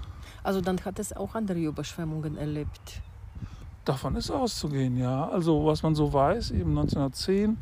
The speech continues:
Speaker 2: achtzehnhundertvier, da war das hier auch überschwemmt. Das war alles überschwemmt. Und wenn einer ein bisschen ein Auge dafür hat,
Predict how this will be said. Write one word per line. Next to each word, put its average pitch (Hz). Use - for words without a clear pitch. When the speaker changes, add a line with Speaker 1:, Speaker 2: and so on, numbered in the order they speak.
Speaker 2:
achtzehnhundertvier, 143
da 135
war 123
das 127
hier 147
auch 135
überschwemmt. 127
Das -
war -
alles -
überschwemmt. 135
Und 123
wenn 143
einer 135
ein 131
bisschen 156
ein 160
Auge 165
dafür 131
hat, 135